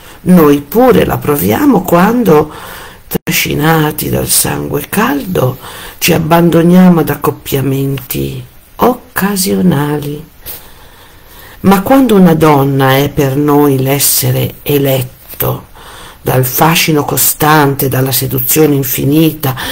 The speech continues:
così come voi siete per me, la carezza diventa il più ardente, completo, inesauribile appagamento.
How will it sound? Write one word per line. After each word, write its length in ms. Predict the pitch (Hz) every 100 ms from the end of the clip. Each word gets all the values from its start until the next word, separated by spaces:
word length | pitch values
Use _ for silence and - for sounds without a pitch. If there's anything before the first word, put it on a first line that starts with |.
| - -
così 380 | 165 160 220
come 340 | - 196 190 147
voi 500 | 143 247 170 147 123
siete 440 | - 139 127 131
per 260 | 123 131 131
me, 400 | 147 190 254 - - - - - - - - - - -
la 320 | - 139 139
carezza 920 | - 131 131 139 - - - 190 185 - - - - - - - - - - -
diventa 500 | 165 156 151 151 151
il 100 | 143
più 180 | - 147
ardente, 1040 | 135 131 135 139 135 139 127 - 131 -
completo, 1200 | 135 135 135 - 143 131 131 131 127 - 127 123 - - - -
inesauribile 1300 | 139 139 135 131 127 131 127 117 127 127 120 120 123 - - _
appagamento. 1400 | - 120 - - 127 123 123 127 - 131 - - -